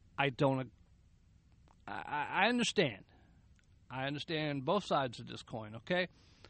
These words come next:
I'm not saying, again, I'm not advocating for or against at this particular podcast episode. I'm just strictly focusing on the prayer. Uh,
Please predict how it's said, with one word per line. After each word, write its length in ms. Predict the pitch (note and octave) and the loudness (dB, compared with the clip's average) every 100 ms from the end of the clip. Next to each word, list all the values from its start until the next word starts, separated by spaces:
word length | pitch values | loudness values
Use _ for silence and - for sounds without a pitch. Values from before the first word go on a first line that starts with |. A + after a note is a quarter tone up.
| - - - - - - | -20 -20 -20 -20 -20 -4
I'm 140 | D3+ | 0
not 220 | D#3+ D#3 - | 2 0 0
saying, 380 | D#3 C#3+ B2+ - | 0 0 -4 -8
again, 320 | D#3 C#3 A2 G#2 - - | -8 -6 -6 -8 -16 -8
I'm 140 | B2 | -6
not 180 | A#2+ B2 - - | -6 -8 -12 -8
advocating 540 | - D3+ D#3 E3+ C#3 C#3+ | -2 -2 -2 -2 -2 0
for 260 | F#3 F#3 | 0 0
or 260 | - E3 D#3+ | 0 0 -2
against 440 | A#2+ A2 G#2+ - - | -2 -6 -8 -12 -10
at 120 | B2 | -6
this 300 | C#3 - - - _ - | -6 -8 -12 -20 _ -6
particular 720 | D3+ - C3+ - A2+ A#2 A2 - | -6 -4 -6 -4 -4 -4 -6 -6
podcast 580 | - A#2 - G#2+ - - - | -2 -2 -2 -12 -12 -20 -12
episode. 380 | D3 - A2+ B2 _ - - - - | -10 -10 -12 -14 _ -20 -20 -20 -10
I'm 300 | C3 C#3+ D3 | -2 0 0
just 160 | D3 - | -4 -8
strictly 420 | - C#3+ - C#3 | -6 -8 -6 -8
focusing 540 | - C3 - - B2+ - | -4 -6 -6 -8 -8 -8
on 260 | A#2 A2+ | -8 -8
the 60 | G#2+ | -10
prayer. 420 | - - A2+ G2 - - _ _ - _ - - - - - _ _ | -14 -16 -14 -14 -20 -20 _ _ -20 _ -20 -20 -20 -20 -20 _ _
Uh, 500 | D3+ D3+ C#3 C3+ B2+ | 0 4 4 4 2